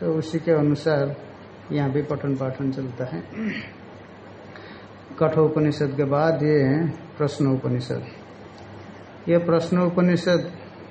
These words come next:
अथर्ववेद का ब्राह्मण भाग में उपलब्ध है। अथर्व उपन-, वेद का वहाँ मंत्र भाग में मुंडक उपनिषद है और मुंडक उपनिषद का व्याख्या यह प्रश्नोपनिषद, अ,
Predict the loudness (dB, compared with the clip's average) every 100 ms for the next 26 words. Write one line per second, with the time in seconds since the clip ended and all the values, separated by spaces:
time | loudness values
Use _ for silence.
0 | -8 -4 2 6 6 6 4 4 4 4
1 | 4 2 2 2 4 4 4 4 4 4
2 | 4 4 2 0 0 0 0 0 0 -2
3 | -4 -8 -16 -18 -18 -18 -18 -18 -18 -18
4 | -18 -18 -12 -10 0 4 8 8 6 4
5 | 4 4 2 2 2 0 0 2 4 6
6 | 6 4 4 4 2 2 2 2 0 -4
7 | -6 -8 -2 2 2 4 4 6 4 4
8 | 4 4 6 6 6 6 6 4 4 2
9 | 0 -4 -6 -6 -6 -10 -8 -2 0 2
10 | 4 4 4 4 4 4 2 2 0 2
11 | 2 2 2 4 4 2 0 2 6 6
12 | 6 4 -2 0 2 2 2 0 2 0
13 | -2 -12 -16 -18 -18 -18 -18 -18 -18 -18
14 | -18 -2 2 4